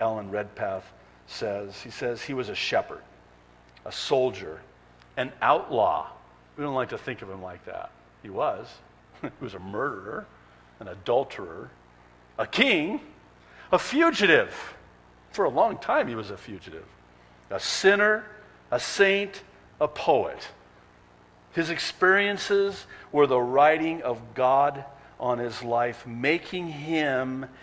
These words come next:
into a man after God's own heart. Alan Redpa-, or, uh, A-, Adam Clark has this to say. He says, "In general, he lived well,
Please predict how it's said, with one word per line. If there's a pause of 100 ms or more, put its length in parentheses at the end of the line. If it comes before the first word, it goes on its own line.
(340)
into (380)
a
man (440)
after
God's
own
heart. (480)
Alan
Redpa-,
or,
uh,
A-,
Adam
Clark (440)
has
this
to
say.
He
says,
"In
general, (400)
he
lived
well,